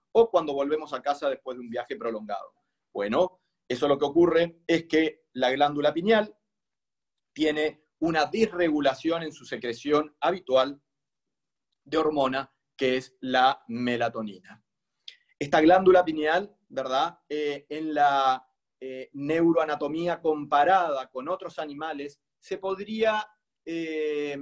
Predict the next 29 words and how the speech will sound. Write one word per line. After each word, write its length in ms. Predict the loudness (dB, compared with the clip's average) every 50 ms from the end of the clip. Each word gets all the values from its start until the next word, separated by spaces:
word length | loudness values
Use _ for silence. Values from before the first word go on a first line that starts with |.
| -12 -14 _ _ _ _ -20 _ _
digamos, 680 | -12 -6 0 2 2 2 2 2 0 0 0 -2 -10 _ _ _ _ _ _ _ _ _ _
eh, 300 | -10 -10 -8 -8 -10 _ _ _ _ _ _
equiparar 800 | 2 2 2 2 -4 0 2 4 4 6 4 4 2 0 _ _ -6
a 80 | -2
lo 160 | -2 -2 -2
que 180 | 0 -2 -2 -2
es 200 | -4 -6 -10 _ _ _
un 220 | -12 -10 -10 -12
fotorreceptor 1300 | -14 -12 0 2 2 2 2 0 -2 -2 -2 -6 -6 -6 -6 -6 -6 _ _ -2 0 0 0 -2 -6 _ _ _ _
atrofiado. 760 | -2 -2 0 -2 -6 -6 -6 -8 -8 -8 -8 -10 -14 -18 _ _ _ _
<clears throat> 320 | -12 -12 -12 -14 _ _
Es 80 | -14 -10
como 220 | -4 0 2 2
el 120 | 2 2 0
fotorreceptor 840 | 0 -2 0 0 0 -2 -2 -6 -8 -10 -2 2 2 2 2 -2 -8 _ _ _ _ _
que 100 | -6 -2
tenemos 340 | 0 0 0 0 -4 -4 -4
en 60 | -6
el 100 | -6 -4
jardín, 500 | -2 -2 -2 0 0 -2 -2 -4 -8 -12 _ _ _ _ _ _
¿verdad? 280 | -4 0 0 0 0 -2
Que 100 | -8 -8
se 140 | -8 -10
prende 520 | -6 -2 -4 -2 -2 -4 -6 -6 -6 -8 _ _ _ _ _
cuando, 640 | _ 0 0 0 0 -4 -4 -4 -4 -4 -6 -8 -10 _
eh, 320 | -8 -8 -6 -8 -8 -6 _
cae 220 | -2 -2 0 -2
la 140 | -6 -6 -2
noche 480 | -2 -2 -2 -2 -4 -12 -14 -14 -14